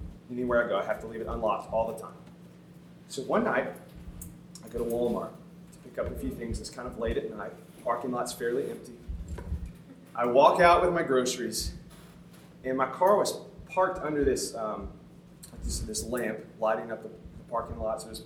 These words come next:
very well lit in that spot. And I look up, and there's this woman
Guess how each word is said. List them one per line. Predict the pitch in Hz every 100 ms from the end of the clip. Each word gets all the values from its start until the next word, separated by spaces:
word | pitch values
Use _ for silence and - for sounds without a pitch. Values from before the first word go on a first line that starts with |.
| -
very | 127 160 139
well | 127 -
lit | 117
in | - 107
that | 107
spot. | - 117 107 - - - - - - - - - - -
And | 131
I |
look | 175 -
up, | 127 127 - - - 127
and | 127
there's | 131 151 -
this | 147 - -
woman | 160 214 -